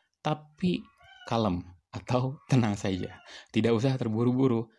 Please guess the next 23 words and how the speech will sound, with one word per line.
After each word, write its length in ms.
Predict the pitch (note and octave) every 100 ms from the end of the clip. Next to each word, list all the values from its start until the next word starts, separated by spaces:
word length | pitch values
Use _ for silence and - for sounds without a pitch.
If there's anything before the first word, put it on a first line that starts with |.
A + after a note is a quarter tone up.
| _
teman-teman 560 | _ G#2+ G#2+ G2+ A2 A#2
bisa 240 | A2 G#2+
merenung 480 | A2 G#2 G2+ C3 C3+
terlebih 340 | - G#2 G#2+ G#2
dahulu. 480 | F#2+ F#2+ F#2+ - _ _ _ _ _
Jika 240 | - F#2+ F#2+
kawan-kawan 560 | - F#2+ F#2+ A2 C3+
merasa 400 | B2+ A2+ G#2+ A2
agak 240 | G#2+ A2 -
sulit 240 | G#2+ G#2
memahaminya, 640 | G#2 G2+ F#2+ F#2 F#2 A#2 - - - -
kawan-kawan 480 | G2+ G2+ G2 G#2+ B2
bisa 240 | A2+ G#2+
mengulangi 640 | G2+ G2+ G#2 G2+ G#2+ C3
rekaman 320 | C3+ G#2 G#2 G2
suara 320 | G#2 G2 F#2+
ini, 320 | F#2+ F#2 A#2 - _ _ _
atau 520 | - F#2 - A#2 C3 - - _
jika 160 | G#2 G2
benar-benar 560 | G#2+ A2 A#2+ D3 B2+
mentok, 400 | B2+ C#3 G#2+ A2 _ _ _
bisa 160 | - -
bertanya 560 | G2 A2 G2 G2+ G#2